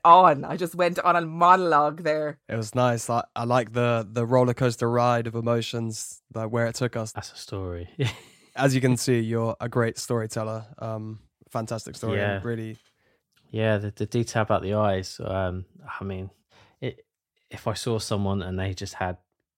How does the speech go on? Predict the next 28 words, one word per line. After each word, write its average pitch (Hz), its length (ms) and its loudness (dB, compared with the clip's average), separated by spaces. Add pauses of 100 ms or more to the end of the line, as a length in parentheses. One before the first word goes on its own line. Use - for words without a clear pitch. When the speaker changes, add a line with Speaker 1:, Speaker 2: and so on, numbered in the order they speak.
(720)
Speaker 3:
black 95 320 -8
holes 98 360 -6
where 87 100 -8
their 87 140 -6
eyes 90 200 -6
should - 180 -16
be, 92 220 -10 (580)
I - 120 -10
don't 98 120 -6
know. 90 180 -4 (180)
Uh, - 120 -16
Speaker 1:
Yeah, - 320 -4
what's - 200 0
going 277 200 4
on 285 60 6
Speaker 3:
instant 277 40 2
Speaker 1:
with 277 120 0
your 240 80 2
Speaker 3:
pits, 285 100 8
Speaker 1:
eyes? 175 320 6
Speaker 3:
pit 135 160 -2
in 110 60 -6
the 107 60 -4
stomach, 110 480 -6
uh, 101 260 -2
feeling 98 480 -4
of, 95 200 -8
like, 92 240 -8